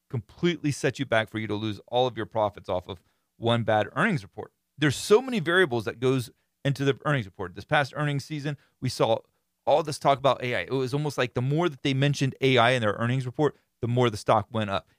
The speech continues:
It didn't matter how their earnings were. If they mentioned A I or they mentioned they were pursuing new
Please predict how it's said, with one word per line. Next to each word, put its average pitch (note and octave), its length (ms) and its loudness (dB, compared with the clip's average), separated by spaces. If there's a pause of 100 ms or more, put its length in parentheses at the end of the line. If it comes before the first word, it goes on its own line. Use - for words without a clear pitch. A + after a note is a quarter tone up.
It A#2 80 -18
didn't B2 240 0
matter B2 240 4
how G2 160 0
their F#2+ 180 -2
earnings F2 300 -4
were. - 160 -10 (180)
If - 80 -20
they G2+ 120 0
mentioned D#3 360 0
A D3+ 160 2
I C#3 220 4
or G#2 160 0
they G#2 100 -2
mentioned A#2+ 380 -4
they A#2+ 60 2
were A2 120 2
pursuing B2 520 -4
new B2 180 -2